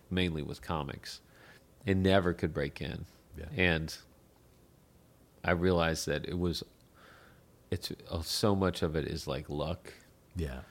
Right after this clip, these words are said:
Speaker 1: And so much of it is just right place, right time.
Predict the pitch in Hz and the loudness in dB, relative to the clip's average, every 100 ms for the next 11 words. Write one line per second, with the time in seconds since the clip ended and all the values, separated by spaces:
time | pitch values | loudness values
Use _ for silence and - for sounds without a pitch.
0 | - - _ - 85 82 - 90 82 80 | -20 -20 _ -4 -4 -2 0 2 2 0
1 | - 85 80 69 78 78 - 87 80 87 | 0 0 0 0 -2 -4 -6 -6 -2 0
2 | 85 - 87 85 80 78 - 82 85 85 | 0 2 0 0 -4 -6 -4 -2 0 -2
3 | 82 | -4